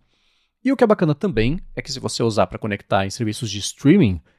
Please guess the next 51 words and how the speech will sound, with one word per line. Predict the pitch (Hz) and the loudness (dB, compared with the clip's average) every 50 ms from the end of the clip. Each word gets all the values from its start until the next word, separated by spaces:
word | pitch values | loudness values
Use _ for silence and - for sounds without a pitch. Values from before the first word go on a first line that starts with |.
| _ _ _ _ | _ _ _ _
dependendo | - 113 - 113 107 123 135 143 | -8 -6 -6 -4 -6 -4 -4 -4
do | 135 123 | -6 -4
país | - - 110 104 123 180 208 - | 0 0 0 0 0 -4 -6 -8
que | - 147 | -6 -6
você | 117 110 - - 113 | -6 -6 -6 -4 -4
usar | 104 98 90 98 101 104 | -4 -2 -2 -2 -2 -2
pra | - - 110 | -2 -4 -6
rotear | 98 107 - - 110 95 | -6 -4 -4 -4 -4 -4
a | |
conexão | - - 101 98 98 - - - 110 101 | -4 -6 -6 -6 -6 -8 -4 -4 -4 -4
pelos | 92 - 95 - | -4 -8 -12 -10
servidores | - 120 107 95 101 101 | -10 -10 -8 -6 -6 -4
da | 95 104 | -4 -6
ExpressVPN, | - - - 107 101 98 - - 107 120 131 117 | -8 -6 -10 -10 -10 -10 -8 -4 -4 -4 -4 -4
que | - - | -8 -10
são | 110 101 | -10 -10
tipo | - - - | -6 -6 -6
cem | - - - - - 143 170 | -6 -6 -6 -2 -2 -2 -2
países, | 165 - 117 95 107 143 196 156 101 95 92 - - _ _ _ _ _ _ _ _ | 2 2 2 2 2 0 -2 -4 -6 -8 -10 -12 -14 _ _ _ _ _ _ _ _
você | 113 117 - - 120 | -2 -2 0 0 -2
vê | 113 139 | -2 -2
o | |
catálogo | 139 139 131 - 135 131 131 127 123 | -2 -4 -6 -6 -6 -6 -4 -6 -8
desses | 101 - 123 135 139 - 135 - | -6 -4 -6 -4 -4 -6 -10 -8
países, | - - 107 117 135 143 - | -6 -4 -4 -4 -4 -6 -8
que | - - | -8 -6
é | 156 | -4
diferente | 160 185 - - 220 180 147 165 196 190 - 202 | -4 -4 0 0 0 2 2 0 -2 -4 -6 -8
do | 190 185 | -8 -8
catálogo | - 170 - - - 117 120 | -8 -10 -6 -6 -6 -6 -6
que | 135 - | -10 -12
tem | - 131 | -12 -14
aqui | - 131 | -12 -8
no | 131 | -6
Brasil. | 131 147 165 143 98 107 117 131 - _ _ _ _ _ _ _ _ _ | -2 -2 -2 0 0 0 0 0 -2 _ _ _ _ _ _ _ _ _
Contrário | - 208 214 208 - 196 175 175 | 2 2 2 4 2 2 0 0
também, | - _ 160 165 165 123 110 107 113 127 135 - _ | -4 _ 0 0 0 2 0 0 0 -2 -6 -12 _
tá | _ 117 120 | _ -2 -2
viajando, | 127 113 110 101 95 87 113 113 110 | 0 0 -2 -2 -2 -2 -4 -6 -6
quer | 110 - 120 | -6 -8 -8
ver | 104 | -8
um | 107 | -6
negócio | 104 104 110 - - | -8 -8 -8 -8 -8
que | - | -8
só | - | -6
tem | - 147 139 | -4 -2 -2
no | 127 | -2
Brasil, | 113 110 107 95 101 131 | -2 -2 -4 -4 -6 -8
roteia | 127 101 123 120 - - 151 | -6 -6 -6 -6 -4 -8 -8
pelo | 147 _ 151 | -8 _ -14
Brasil | 127 120 117 107 147 180 180 | -12 -10 -8 -4 -4 -6 -6